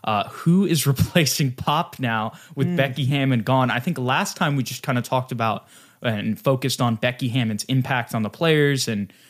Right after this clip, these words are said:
Speaker 1: you know, how we were all really expecting her to be the next person moving forward. Um,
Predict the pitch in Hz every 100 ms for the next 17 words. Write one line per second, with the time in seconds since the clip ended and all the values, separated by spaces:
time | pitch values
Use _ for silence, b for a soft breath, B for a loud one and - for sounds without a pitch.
0 | B - 110 104 95 131 117 120 113 117
1 | 110 - - - 131 127 120 127 120 110
2 | - 135 127 139 120 120 107 127 127 110
3 | 104 117 117 - - 120 - 113 113 107
4 | 98 135 143 123 113 B B B B -
5 | 113 107 101